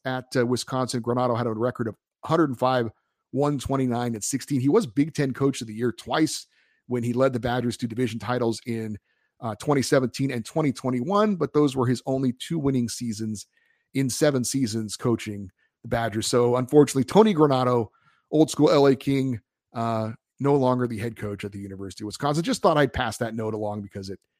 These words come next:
it caught my eye. Hey, don't forget, we've got a Thursday feedback show this week. Get your thoughts and opinions on all things L A Kings, trade deadline, uh, Jonathan Quick trade, whatever you want. Uh, it's locked on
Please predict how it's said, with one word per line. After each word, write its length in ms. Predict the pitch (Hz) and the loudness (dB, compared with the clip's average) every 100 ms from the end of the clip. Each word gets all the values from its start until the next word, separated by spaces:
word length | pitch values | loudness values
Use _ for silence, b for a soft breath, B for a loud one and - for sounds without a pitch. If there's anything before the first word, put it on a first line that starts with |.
| _ _ | _ _
it 120 | 101 | -10
caught 220 | - 95 | -6 -8
my 100 | 92 | -8
eye. 560 | 87 71 - - _ B B B | -16 -18 -20 -20 _ B B B
Hey, 100 | 180 | 8
don't 240 | 202 214 | 10 8
forget, 260 | 170 151 208 | 8 8 6
we've 140 | 190 | 6
got 180 | 175 165 | 6 8
a 220 | 143 131 - _ _ - - | 6 4 -2 _ _ -4 4
Thursday 600 | 220 240 165 165 143 127 | 6 6 6 6 6 0
feedback 540 | - 190 185 170 165 | -2 0 2 4 2
show 200 | - 165 | 4 6
this 200 | 160 - | 6 6
week. 200 | 160 151 | 6 6
Get 140 | 139 | 2
your 100 | 143 | -2
thoughts 260 | 127 135 131 | 0 0 2
and 80 | 131 | -2
opinions 300 | 113 135 123 | -2 -2 -2
on 80 | 120 | -2
all 120 | 120 | 0
things 240 | 127 120 | -2 -2
L 160 | 120 117 | 0 0
A 80 | 110 | -2
Kings, 580 | - 196 202 190 - - | 0 0 0 -2 -4 -14
trade 260 | - 165 156 | 0 0 4
deadline, 720 | 160 151 151 147 151 147 143 _ _ - | 4 4 2 2 0 -4 -8 _ _ -18
uh, 120 | 110 | -16
Jonathan 340 | 101 127 131 127 | -6 -6 -6 -2
Quick 220 | 139 - | -2 2
trade, 360 | 139 139 135 - | 2 4 2 -2
whatever 320 | 127 220 196 | 6 8 8
you 100 | 185 | 4
want. 240 | 151 147 143 _ _ _ _ | 4 2 0 _ _ _ _
Uh, 300 | 123 123 123 - | 0 2 0 0
it's 320 | 131 - - | -4 -4 -6
locked 440 | 127 151 190 - - | -2 0 -2 -4 -2
on 200 | 147 | -2